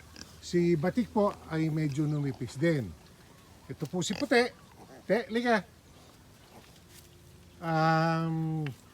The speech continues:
hindi na po, nakabawi na po si Puti sa kanyang katawan. Ngayon, ang kailangan na lang pong malaman naman dito ay yung mga nahuli nating kumain ng biik.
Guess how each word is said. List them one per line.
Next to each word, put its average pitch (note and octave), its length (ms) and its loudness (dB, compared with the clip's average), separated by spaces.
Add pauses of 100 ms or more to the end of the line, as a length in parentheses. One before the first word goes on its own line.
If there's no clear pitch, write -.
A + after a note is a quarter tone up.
(280)
hindi E3+ 240 0
na F#3+ 160 4
po, F3+ 880 2 (320)
nakabawi F#3+ 560 4
na G#3 80 4
po G#3 160 0
si F#3 160 0
Puti G3 320 -2
sa - 160 -6
kanyang E3+ 800 0 (800)
katawan. C#3+ 560 0 (800)
Ngayon, F3 320 4
ang D#3 160 -4
kailangan E3+ 400 2
na E3+ 80 2
lang E3+ 240 0
pong E3+ 160 -4
malaman E3+ 480 2
naman E3+ 240 0
dito F#3 480 0 (480)
ay C#3 240 -2
yung D3+ 160 -2
mga D3+ 240 -2 (1800)
nahuli C#3+ 400 -2
nating D#3 320 -2
kumain D3+ 400 -2
ng D3+ 160 0
biik. F#3+ 320 0